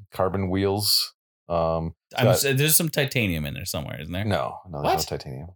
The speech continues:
Speaker 2: Really?
Speaker 1: There's, it's got electronic shifting, wireless electronic shifting. So the,
Speaker 2: What?
Speaker 1: the shifters are not connected with any kind of wiring or cabling to the actual, uh, derailleurs. It's, it's wireless.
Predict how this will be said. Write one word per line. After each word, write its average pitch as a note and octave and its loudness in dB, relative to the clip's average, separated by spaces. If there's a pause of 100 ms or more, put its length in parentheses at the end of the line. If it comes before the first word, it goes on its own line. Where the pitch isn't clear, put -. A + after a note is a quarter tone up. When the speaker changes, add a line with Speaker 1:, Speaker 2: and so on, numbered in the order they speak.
(120)
Speaker 2:
Really? F#4 -2 (240)
Speaker 1:
There's, F#2 2
it's G2+ -2
got F#2+ 2
electronic F#2 0
shifting, A#2+ -2 (100)
wireless G2 2
electronic F#2 0
shifting. A2 -4
So A2 2
the, F#2+ 4
Speaker 2:
What? F2 2
Speaker 1:
the G#2 -2
shifters G#2 0 (380)
are F2+ 4
not F#2+ 2
connected G2+ -2
with F2+ 0
any G2 0
kind F#2+ 0
of F2+ 0
wiring F#2+ 2
or F2+ 0
cabling F2 0 (160)
to F#2 -2
the D#2+ 0 (120)
actual, D#2 -2 (400)
uh, D2+ 2
derailleurs. D#2 -2 (240)
It's, G2 -20
it's D#2 -8
wireless. D#2 -2